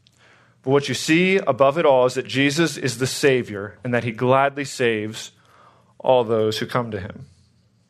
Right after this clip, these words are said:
So I want you to examine the text with me. Open your Bibles, Luke seventeen, starting at verse eleven. We're gonna read all the way down to verse nineteen.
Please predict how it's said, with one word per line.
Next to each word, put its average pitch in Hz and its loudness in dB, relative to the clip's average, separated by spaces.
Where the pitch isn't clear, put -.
So 151 4
I 139 6
want 139 2
you 143 0
to 139 2
examine 120 -2
the 123 0
text 113 -2
with 110 -8
me. - -16
Open 120 -4
your 139 0
Bibles, 123 2
Luke 131 -2
seventeen, 123 -2
starting 120 0
at 120 -10
verse 110 -2
eleven. 117 2
We're 101 -16
gonna 110 -8
read 117 -2
all 120 4
the 131 2
way 131 4
down 117 0
to 135 -2
verse 113 0
nineteen. 107 -8